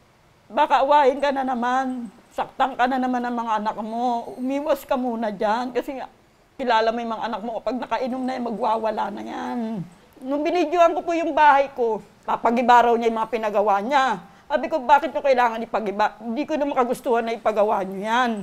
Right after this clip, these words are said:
Ako, dapat di nyo pinapagawa, sayang ang pera nyo. Baka mabenta yung bahay na yan, mauuwi sa wala." Sabi ko gano'n sa anak kong babae. Eh, ngayon po, binababayad niya po sa akin. Bayaran ko lahat ng pinatiles niya. Ang sakit sa akin, wala naman akong hanap buhay. Nagtitinda lang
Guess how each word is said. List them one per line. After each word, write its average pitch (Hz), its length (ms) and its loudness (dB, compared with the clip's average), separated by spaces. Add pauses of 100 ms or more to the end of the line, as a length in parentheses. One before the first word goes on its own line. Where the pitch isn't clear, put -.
(460)
Ako, 233 320 0
dapat 240 320 0
di 240 100 -4
nyo 233 80 -4
pinapagawa, 226 540 0
sayang 226 340 0
ang 196 80 -4
pera 240 300 2
nyo. 208 180 -4
Baka 233 220 0
mabenta 247 420 0
yung 254 220 -2
bahay 226 260 4
na 247 160 -4
yan, 220 240 -4 (220)
mauuwi 240 500 0
sa 226 160 0
wala." 240 480 4 (160)
Sabi 208 240 -6
ko 208 80 -4
gano'n 226 240 -4
sa - 160 0
anak 214 160 -2
kong 214 160 -4
babae. 226 560 0
Eh, 330 60 -2
ngayon 330 240 0
po, 349 80 -4 (560)
binababayad 285 640 4
niya 277 160 -4
po 254 160 -4
sa 214 240 0
akin. 262 400 -2 (400)
Bayaran 269 400 6
ko 277 80 0
lahat 269 240 4
ng - 100 0
pinatiles 233 600 -2
niya. 254 260 0 (240)
Ang 311 100 -8
sakit - 280 2
sa 269 160 6
akin, 320 160 2
wala 302 100 2
naman 294 220 -2
akong 277 160 6
hanap 262 180 -2
buhay. 269 300 2
Nagtitinda 294 560 -2
lang 254 100 0